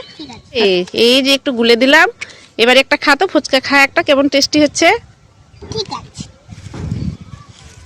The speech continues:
Speaker 2: হুম,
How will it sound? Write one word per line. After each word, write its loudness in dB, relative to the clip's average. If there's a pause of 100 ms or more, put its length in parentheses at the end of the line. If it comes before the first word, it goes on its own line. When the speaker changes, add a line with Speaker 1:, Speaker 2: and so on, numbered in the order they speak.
(1800)
Speaker 2:
হুম, 2